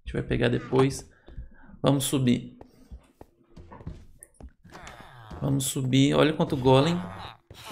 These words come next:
Proteja bem meu hotel, vocês todos, né? Por favor. Protejo muito bem protegidinho meu hotel. Ei, cadê os golems? Tudo pra lá? Vem pra cá, gente. Corredorzão assim não pode ficar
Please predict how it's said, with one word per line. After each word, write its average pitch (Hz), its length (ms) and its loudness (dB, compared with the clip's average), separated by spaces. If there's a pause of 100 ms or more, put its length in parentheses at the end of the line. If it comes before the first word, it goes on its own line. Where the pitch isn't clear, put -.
(240)
Proteja 135 480 4
bem 165 140 0
meu 180 160 2
hotel, 147 320 2
vocês 147 360 -2
todos, 123 400 0
né? 139 240 4
Por 147 140 -6
favor. 131 420 0 (2500)
Protejo 139 460 0
muito 151 240 -2
bem 160 100 0
protegidinho 156 580 -2
meu 156 100 2
hotel. 151 180 2
Ei, 170 100 4
cadê 180 220 0
os 170 160 2
golems? 139 360 4
Tudo 165 220 0
pra 147 160 2
lá? 160 400 4
Vem 131 140 0
pra 190 160 2
cá, 190 240 4
gente. 135 500 -2 (1200)
Corredorzão 131 680 4
assim 131 240 0
não 135 100 -2
pode 143 260 0
ficar 165 560 0